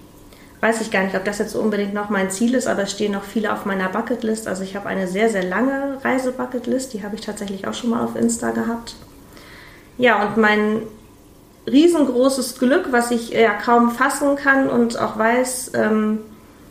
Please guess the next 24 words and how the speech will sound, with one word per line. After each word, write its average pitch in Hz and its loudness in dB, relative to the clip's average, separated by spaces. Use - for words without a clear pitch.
dass 233 2
das 233 0
wirklich 254 2
kostbar 240 2
ist, 220 2
das 220 -2
ist - -6
eben, 208 -2
dass 214 -4
ich 202 -6
meinen 190 2
Mann 233 4
getroffen 226 0
habe, 208 -4
der 196 -2
diese 196 -4
Leidenschaft 196 -4
teilt, 269 -2
was 208 -8
ich 208 -6
mir 208 -2
immer 214 -2
gewünscht 214 -4
habe. 285 -4